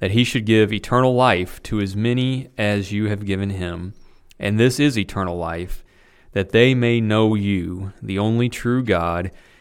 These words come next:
and Jesus Christ, whom you have sent. I have glorified you on the earth. I have finished the work which you have given me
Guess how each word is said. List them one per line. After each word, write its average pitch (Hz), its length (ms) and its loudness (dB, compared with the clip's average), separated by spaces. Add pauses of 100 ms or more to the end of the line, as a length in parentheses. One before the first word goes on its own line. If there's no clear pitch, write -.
and 98 160 -2
Jesus 120 340 2
Christ, 95 520 0
whom 104 240 -2
you 95 140 -4
have 95 160 -6
sent. 90 520 -8 (800)
I - 100 6
have - 120 6
glorified 123 680 8
you 117 440 2
on 104 320 2
the 120 140 -2
earth. 104 520 2
I 107 180 2
have 98 140 2
finished 123 640 0
the 123 180 0
work 117 500 2
which 95 260 -4
you 104 100 2
have 104 140 0
given 101 380 2
me 87 340 -4